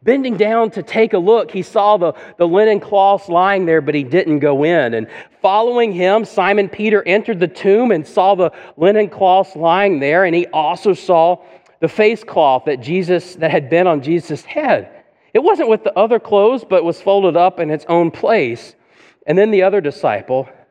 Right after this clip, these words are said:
the one who had arrived at the tomb first, also went inside. He saw and believed. They didn't yet understand the scripture that Jesus must rise from the dead.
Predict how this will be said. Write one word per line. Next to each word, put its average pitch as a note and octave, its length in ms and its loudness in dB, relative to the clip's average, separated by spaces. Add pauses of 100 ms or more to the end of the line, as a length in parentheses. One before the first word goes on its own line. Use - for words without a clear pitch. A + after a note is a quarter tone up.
the C#3+ 80 -4
one F#3+ 260 2
who F#3+ 260 0
had D#3+ 260 -2
arrived D3+ 500 0
at C#3 80 -6
the C#3 80 -8
tomb D#3+ 340 -2
first, A#2+ 600 -4 (420)
also D3+ 560 -2
went G#2+ 540 -8 (240)
inside. G#2 640 -6 (600)
He G3 120 0
saw A#2 800 -2 (1120)
and B2+ 180 -14
believed. A2 540 -6 (960)
They B3+ 100 2
didn't F4+ 220 -6
yet B3+ 240 2
understand B3+ 680 -2
the B3 60 0
scripture G3+ 480 -4
that G3+ 160 0
Jesus G3 380 -4
must F3+ 240 0
rise F3 340 0
from F#3 140 -4
the D#3 100 0
dead. C#3+ 540 0